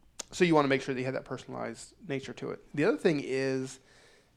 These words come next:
text is still a hundred sixty characters or less.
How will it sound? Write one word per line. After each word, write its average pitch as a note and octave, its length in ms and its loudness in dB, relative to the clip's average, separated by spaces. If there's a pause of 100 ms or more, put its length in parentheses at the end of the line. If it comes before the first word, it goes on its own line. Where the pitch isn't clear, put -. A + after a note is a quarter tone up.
(300)
text - 400 -2
is C#4 120 0
still B3+ 340 2
a A3+ 40 2
hundred A3+ 260 -2
sixty G#3 320 -8
characters F#3+ 440 -2
or F3+ 100 0
less. - 520 -6